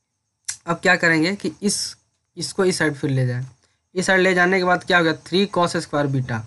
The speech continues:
equals to zero, क्योंकि यहाँ पे ज़ीरो है। अब यहाँ पे क्या हुआ कि <clears throat> तीन से डिवाइड कर दिया यहाँ पे। यहाँ पे क्या किए हैं? आ, cos square beta equals to zero by three। कितना आएगा? cos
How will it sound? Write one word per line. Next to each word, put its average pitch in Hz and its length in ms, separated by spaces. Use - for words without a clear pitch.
equals 156 300
to 185 180
zero, 139 300
क्योंकि 147 240
यहाँ 151 140
पे 165 120
ज़ीरो 139 240
है। 120 160
अब 202 120
यहाँ 196 200
पे 190 100
क्या 185 180
हुआ 175 280
कि 165 400
<clears throat> 202 280
तीन 180 140
से 175 100
डिवाइड 170 300
कर 165 160
दिया 170 140
यहाँ 160 140
पे। 160 140
यहाँ 165 160
पे 170 120
क्या 160 160
किए 139 240
हैं? 151 140
आ, 139 240
cos 156 320
square 160 400
beta 156 440
equals 156 260
to 196 120
zero 156 260
by 151 120
three। 131 220
कितना 160 180
आएगा? 131 240
cos 156 160